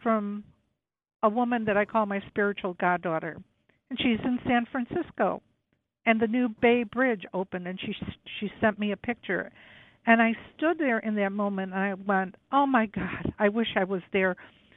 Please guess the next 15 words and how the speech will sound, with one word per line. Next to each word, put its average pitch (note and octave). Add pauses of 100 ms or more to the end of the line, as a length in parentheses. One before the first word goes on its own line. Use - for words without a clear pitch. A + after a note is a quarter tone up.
(240)
San C#4
Francisco A3+
is G3+
my F#3+ (1120)
favorite D4
pl-, - (120)
city G#3+
in G#3
the G3+
whole A3
world," G#3+ (100)
forgetting D#4+
that G#3
cancer A#3+
journey F#3+